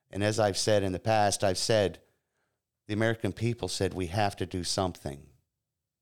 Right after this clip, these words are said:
Doesn't matter what it is, as long as we're doing something." And the war complex was more than happy to oblige.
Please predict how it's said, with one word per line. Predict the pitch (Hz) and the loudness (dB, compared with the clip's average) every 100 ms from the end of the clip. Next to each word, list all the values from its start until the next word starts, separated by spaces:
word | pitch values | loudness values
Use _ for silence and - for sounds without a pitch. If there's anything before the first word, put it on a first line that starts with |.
| _ - | _ -4
Doesn't | 98 104 | 0 2
matter | 101 92 | 2 2
what | 85 87 | 2 0
it | 78 | 0
is, | 90 85 | -2 -2
as | 78 | -2
long | 87 87 | 0 0
as | 92 85 | -2 -8
we're | |
doing | 82 90 76 | -6 -4 -4
something." | 67 - 82 73 - 87 _ _ _ _ _ _ _ _ _ _ _ _ _ _ _ _ _ _ _ _ _ _ _ _ _ _ _ _ _ | -2 -2 -4 -6 -14 -14 _ _ _ _ _ _ _ _ _ _ _ _ _ _ _ _ _ _ _ _ _ _ _ _ _ _ _ _ _
And | 90 90 82 78 - _ _ _ _ _ _ _ _ _ _ _ _ _ _ - | -2 0 0 -4 -10 _ _ _ _ _ _ _ _ _ _ _ _ _ _ -8
the | |
war | 92 95 127 | -4 0 0
complex | - 98 73 - 67 65 - - - _ _ | 0 -2 -2 -6 -8 -8 -8 -8 -8 _ _
was | 82 | -8
more | 95 101 | -2 0
than | 90 85 | 0 -2
happy | 90 85 85 | -2 -2 -4
to | - 78 | -6 -6
oblige. | 64 82 85 65 - - | -2 0 0 -4 -12 -16